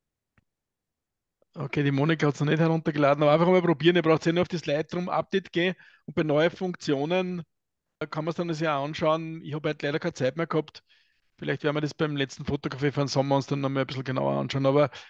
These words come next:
diese generativen, äh, Füllungsgeschichten, äh, K-I-basiert, das zieht immer mehr ein. Oliver, gell, im Photoshop, glaub ich, sind ja da wieder eine Menge Verbesserungen gekommen, wenn mich nicht alles täuscht.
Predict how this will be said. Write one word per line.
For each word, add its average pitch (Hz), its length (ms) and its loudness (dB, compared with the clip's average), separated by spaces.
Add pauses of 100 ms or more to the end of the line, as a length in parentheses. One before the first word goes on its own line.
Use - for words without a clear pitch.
(140)
diese 151 180 4
generativen, 170 1000 2
äh, 139 180 -6
Füllungsgeschichten, 170 1200 -2 (380)
äh, 170 180 0
K-I-basiert, 160 760 4
das - 380 -2 (240)
zieht 165 260 -4
immer 165 240 0
mehr 147 220 2
ein. 131 280 -2 (300)
Oliver, 160 280 8
gell, 156 140 8
im 170 80 2
Photoshop, 165 480 2
glaub 160 220 4
ich, 160 240 4 (540)
sind 156 200 0
ja 165 60 4
da 151 240 6
wieder 156 240 4 (300)
eine 151 260 -2
Menge 165 260 2
Verbesserungen 147 480 0
gekommen, 135 460 -4
wenn 131 100 -2
mich 139 140 -2
nicht 135 120 -2
alles 135 200 0
täuscht. 131 420 -2